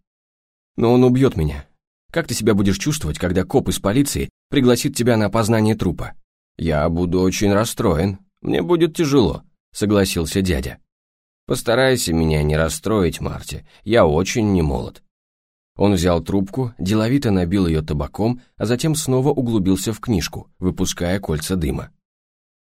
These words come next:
"Правильно ли я понял, — уточнил я ещё раз для очистки совести, —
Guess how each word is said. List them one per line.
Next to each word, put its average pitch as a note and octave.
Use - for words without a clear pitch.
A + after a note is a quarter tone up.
"Правильно D3
ли C3+
я B2+
понял, — C#2+
уточнил E2+
я E2+
ещё D#2+
раз G2
для F#2
очистки D2+
совести, — -